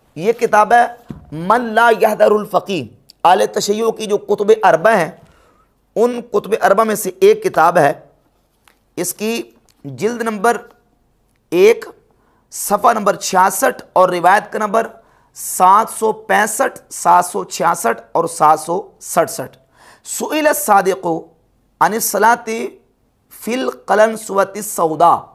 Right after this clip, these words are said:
इमाम जाफर सादिक से पूछा गया कि काली टोपी पहन के नमाज पढ़ी जा सकती है? फ़क़ाल ला तुसल्ली फ़ीहा, तो इमाम जाफर सादिक ने कहा कि काली टोपी पहन के नमाज ना पढ़ो,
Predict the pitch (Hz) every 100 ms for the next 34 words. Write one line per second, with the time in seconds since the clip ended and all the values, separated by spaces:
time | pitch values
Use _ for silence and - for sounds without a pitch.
0 | _ _ - 170 190 202 175 190 196 233
1 | - 185 185 185 214 202 170 165 185 175
2 | 214 214 214 190 190 226 214 202 202 196
3 | 196 190 202 196 - _ - 147 156 170
4 | 190 202 - 185 214 220 220 220 - 214
5 | 220 196 - _ _ - 160 185 202 185
6 | 202 208 185 185 202 185 160 156 156 127
7 | 113 _ - 175 180 175 170 165 170 -
8 | 156 165 170 175 - 160 180 196 208 180
9 | 170 180 175 170 175 165 156 156 170 147
10 | 139 147 131 160 180 185 233 240